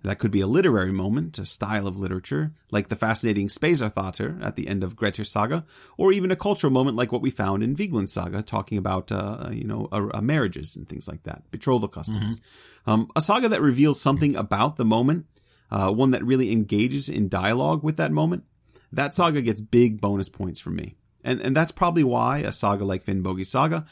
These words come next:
Speaker 1: which is fairly simplistic and folkloric in nature, had to get a lower score in the end, despite how much I enjoyed reading it. So there.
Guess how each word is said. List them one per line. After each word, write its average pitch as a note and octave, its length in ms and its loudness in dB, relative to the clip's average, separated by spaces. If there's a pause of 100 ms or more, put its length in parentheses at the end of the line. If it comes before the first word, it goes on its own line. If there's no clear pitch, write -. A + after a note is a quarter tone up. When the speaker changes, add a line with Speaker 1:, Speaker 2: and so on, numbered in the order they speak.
(220)
Speaker 1:
which A#2 180 -2
is G#2+ 120 -4
fairly G2+ 320 0
simplistic - 640 -4
and F#2+ 120 -4
folkloric G2 600 -2
in F#2+ 100 -2
nature, F#2+ 380 -6 (320)
had A2 180 -6
to G#2+ 60 2
get A2 160 0
a A2 40 2
lower G2+ 300 2
score E3+ 340 -4
in F#3 60 -2
the F#2 160 0
end, E2+ 300 -10 (260)
despite B2 440 -4
how A2+ 100 -2
much A2 240 -2
I B2 80 0
enjoyed B2+ 240 -2
reading D3 300 -4
it. - 120 -14
So - 160 -6
there. F3+ 240 -6